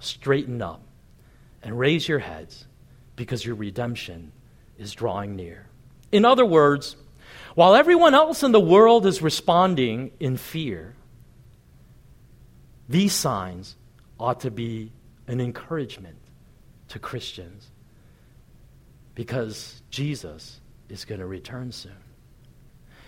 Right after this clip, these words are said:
And he illustrates this with a brief parable in verse twenty-nine to thirty-two. And he told them a parable, "Look at the fig tree and all the trees. As soon as they come out in leaf, you see for yourselves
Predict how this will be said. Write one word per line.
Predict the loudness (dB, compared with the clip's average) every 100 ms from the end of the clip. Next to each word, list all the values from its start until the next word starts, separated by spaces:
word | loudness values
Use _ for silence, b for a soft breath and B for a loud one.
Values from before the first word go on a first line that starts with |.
| b
And | 0
he | 4 4
illustrates | 2 -2 0 -2 -2
this | -6 -4
with | 0
a | 2 2 -4
brief | -4 -4 -4
parable | -2 -2 -2 -6 -12 -16 -14
in | -8
verse | -6 -4
twenty-nine | -4 -2 0 0 0 -6 -12 b b -16
to | -2
thirty-two. | 0 0 -4 -8 -8 -10 -20 B B B B B
And | 2
he |
told | 4 0 2
them | 2
a | 4
parable, | 6 6 6 4 4
"Look | 2 0
at | 0
the | 0
fig | 0 -2 -2
tree | -12 -12 -14 _ _ _
and | 2
all | 4 6
the | 4
trees. | -2 -10 -14 -18 -20 -20 -20 b b b b
As | -2
soon | 2 2
as | 2 2
they | 0
come | 2 4
out | 6 4 2
in | 2 2
leaf, | 2 -2 -6 -10 -20 -6
you | 0 0
see | 0 -2 -2
for | 0
yourselves | 2 2 2 0 0 -4